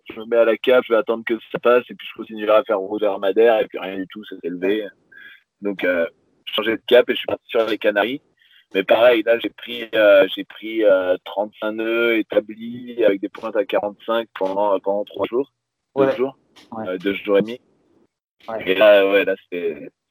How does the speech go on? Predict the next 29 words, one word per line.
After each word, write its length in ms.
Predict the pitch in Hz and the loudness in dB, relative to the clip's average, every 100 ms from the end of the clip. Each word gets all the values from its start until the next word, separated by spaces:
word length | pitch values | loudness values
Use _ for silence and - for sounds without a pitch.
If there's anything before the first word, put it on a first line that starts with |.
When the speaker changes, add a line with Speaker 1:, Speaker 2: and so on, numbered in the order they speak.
| - | -6
Speaker 1:
c'est 80 | 127 | -2
un 40 | |
Speaker 2:
Ouais, 100 | 131 | 0
Speaker 1:
peu 60 | 117 | 0
Speaker 2:
là, 80 | |
Speaker 1:
sport. 140 | 123 92 | 0 0
Speaker 2:
c'est 40 | 123 | 2
Speaker 1:
Mais 60 | 131 | 2
pareil, 240 | 170 143 | 2 2
le, 140 | 131 | 0
le, 180 | 127 131 | 0 0
le 120 | 123 | 2
bateau 300 | 127 143 156 | 0 0 0
réagit 420 | 151 151 143 135 135 | 0 2 0 0 -4
bien, 220 | 139 165 170 170 160 | -4 -6 -6 -4 2
euh, 300 | 139 123 120 120 - _ _ _ _ _ _ _ _ _ - | 4 4 2 -2 -16 _ _ _ _ _ _ _ _ _ -10
voilà, 380 | - 110 139 | 0 2 2
en 20 | 117 | 0
réduisant 440 | 110 - - 107 | -4 -8 -6 0
la 140 | 107 | 0
toile 420 | - 123 139 143 117 | 2 4 6 4 0
et 80 | |
tout. 340 | - 151 156 143 | -4 -10 -6 -6
Je 60 | - | -6
te 80 | |
dis, 140 | 120 147 | -2 0
après, 260 | 131 135 | 2 0
j'étais, 260 | 127 104 113 117 | -4 -10 -10 0
euh, 340 | 117 98 | 4 4